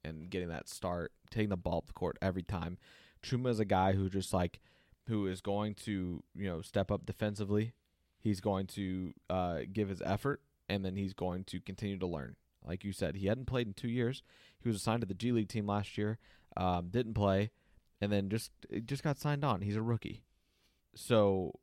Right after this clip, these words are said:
like, offici-, like, he is actually a rookie. So, um, so yeah, I, I'm not, I'm not concerned about Chuma.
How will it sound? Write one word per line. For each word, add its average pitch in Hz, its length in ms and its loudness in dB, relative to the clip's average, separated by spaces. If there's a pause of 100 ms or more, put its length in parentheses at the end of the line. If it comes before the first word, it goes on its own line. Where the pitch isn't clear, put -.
like, 104 160 2
offici-, 123 320 0
like, 107 160 0
he 113 160 2
is 107 160 0
actually 107 340 0
a 95 40 -2
rookie. 101 360 -2
So, 101 320 2 (500)
um, 92 520 0 (800)
so 117 100 2
yeah, 101 220 4
I, 95 260 4 (300)
I'm 110 240 4
not, 98 340 6
I'm 113 140 -2
not 120 220 0
concerned 92 420 -4
about 90 260 -2
Chuma. 92 380 -2